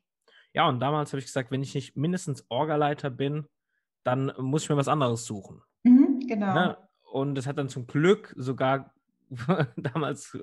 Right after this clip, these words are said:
Speaker 1: also das ist eine Stufe bei uns, äh, letztendlich in der Firma, bei der Firma L R.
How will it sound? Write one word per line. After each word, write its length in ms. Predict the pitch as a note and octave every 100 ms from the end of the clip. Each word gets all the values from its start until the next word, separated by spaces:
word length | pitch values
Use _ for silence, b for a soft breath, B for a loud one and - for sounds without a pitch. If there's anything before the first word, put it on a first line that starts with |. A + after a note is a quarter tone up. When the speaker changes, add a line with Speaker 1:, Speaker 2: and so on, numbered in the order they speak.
| -
Speaker 1:
also 220 | A#2 B2+
das 120 | A#2
ist 120 | A#2+
eine 100 | B2
Stufe 440 | A#2 - F3+ F#3+ D#3
bei 180 | C#3+
uns, 280 | C3+ D3+ C#3+
äh, 400 | - C3+ C#3 C#3 B2+ B B B
letztendlich 600 | C3+ - C#3 C3+ C3+ A#2+
in 80 | -
der 120 | B2+
Firma, 320 | A#2+ C3+ C3 B2+
bei 100 | B2
der 100 | A#2+
Firma 220 | B2+ B2+
L 120 | A#2+
R. 280 | B2 B2 B2